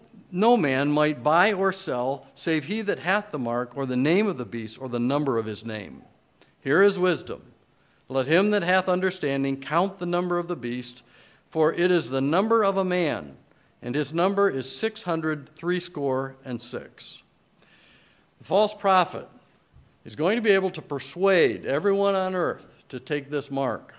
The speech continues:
The small and great, every age group of people,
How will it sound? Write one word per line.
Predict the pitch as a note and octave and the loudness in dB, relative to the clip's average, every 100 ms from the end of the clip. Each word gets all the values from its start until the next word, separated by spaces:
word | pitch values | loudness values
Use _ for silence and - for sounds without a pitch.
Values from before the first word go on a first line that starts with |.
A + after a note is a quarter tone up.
| _ _ _ _ _ _ _ _ _ | _ _ _ _ _ _ _ _ _
The | - | -16
small | - - D3+ D#3+ F3 | -12 -4 2 4 4
and | E3+ | 4
great, | D3+ E3 G3+ A3 - - - | 2 2 2 0 -6 -20 -8
every | C3+ D#3+ F3 - - | -4 0 -2 -4 0
age | E3+ F#3 D3 B2+ | 4 4 2 0
group | F3 G3+ - D3 | 2 2 0 -12
of | D3+ - | -12 -8
people, | F3+ E3+ F#3+ G#3+ G3+ | -8 -6 -6 -6 -8